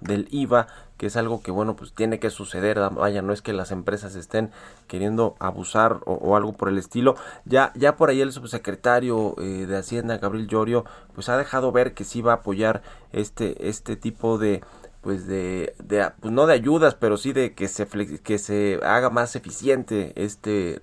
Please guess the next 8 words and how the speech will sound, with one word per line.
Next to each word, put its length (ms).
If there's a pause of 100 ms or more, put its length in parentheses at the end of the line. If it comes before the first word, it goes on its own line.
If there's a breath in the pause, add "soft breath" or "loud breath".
de, 320
esta 160
devolución 560
de 80
impuestos, 560 (320 loud breath)
e 80
incluso 420
también, 520